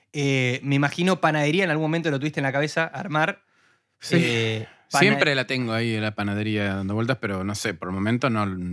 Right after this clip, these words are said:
Speaker 2: No porque, mm, conociéndome, estaría muy encima de la panadería y descuidaría todo esto otro que hago, que también me encanta y que por ahí muchos colegas me dicen, "Uy, qué bueno eso que haces vos, que viajás, que las clases, que en los videos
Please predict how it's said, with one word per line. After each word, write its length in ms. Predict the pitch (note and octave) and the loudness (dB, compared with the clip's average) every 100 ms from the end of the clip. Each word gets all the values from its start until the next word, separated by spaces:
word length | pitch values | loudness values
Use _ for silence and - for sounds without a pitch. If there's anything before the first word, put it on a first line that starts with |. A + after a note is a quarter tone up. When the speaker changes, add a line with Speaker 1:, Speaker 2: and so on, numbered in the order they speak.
| F2+ G2 - - - - - - - | -8 -10 -18 -20 -20 -20 -20 -10 0
Speaker 2:
No 200 | D#3+ A3 | 2 2
porque, 260 | - C#3+ B2+ | 0 0 0
mm, 600 | C3 B2 A#2+ A#2 B2 C3+ | 0 0 0 -4 -8 -2
conociéndome, 600 | B2 A#2 D#3 D3 C#3+ E3 | 0 2 2 2 4 2
estaría 300 | - C3 C3+ | 2 0 2
muy 180 | C#3+ | 4
encima 340 | C#3 A#2+ C#3 C3 | 4 2 2 2
de 40 | |
la 100 | A2 | 0
panadería 760 | G#2 G#2+ G#2+ B2+ D3+ D3+ C#3+ - | -2 -2 0 0 2 0 -2 -8
y 240 | B2 B2 A2 | -6 -4 -4
descuidaría 720 | G#2+ - A#2 A2 A#2 C3 A#2+ | -6 -4 0 2 4 4 2
todo 100 | A#2+ | -2
esto 180 | - F3+ | 2 2
otro 260 | C#3 G2+ | 2 -4
que 80 | G2 | -2
hago, 220 | B2 C#3 | 0 0
que 80 | A#2 | -2
también 220 | G2 A2 A2 | -2 0 0
me 40 | |
encanta 340 | A2 C#3 D3+ C3 | 2 2 2 -2
y 40 | |
que 60 | A2+ | -2
por 120 | C#3+ | -2
ahí 60 | B2+ | 0
muchos 580 | D#3+ D3+ D3 - - _ | 0 0 0 -2 -8 _
colegas 400 | A2+ A#2 D3+ C#3 | -4 0 2 2
me 80 | A#2+ | 0
dicen, 180 | B2 D#3+ | 0 -2
"Uy, 140 | G3+ | -2
qué 100 | D#3 | -4
bueno 360 | E3+ G3+ G3 F#3 | -2 -2 -4 -4
eso 180 | D3 D#3 | -6 -6
que 60 | |
haces 200 | D3 D#3+ | -8 -8
vos, 300 | C#3+ F3+ D#3+ | -8 -10 -10
que 80 | D3 | -10
viajás, 460 | C#3 B2+ D#3+ D3+ C#3+ | -8 -8 -6 -6 -6
que 100 | C#3+ | -6
las 140 | B2+ | -6
clases, 500 | - D#3 D3 C3 A#2+ | -4 -2 -2 -4 -8
que 140 | - B2 | -4 -2
en 160 | A#2+ | -2
los 120 | A#2 A2+ | -2 -4
videos 580 | A#2+ D3+ D#3+ C#3 A#2+ | -2 0 2 0 -2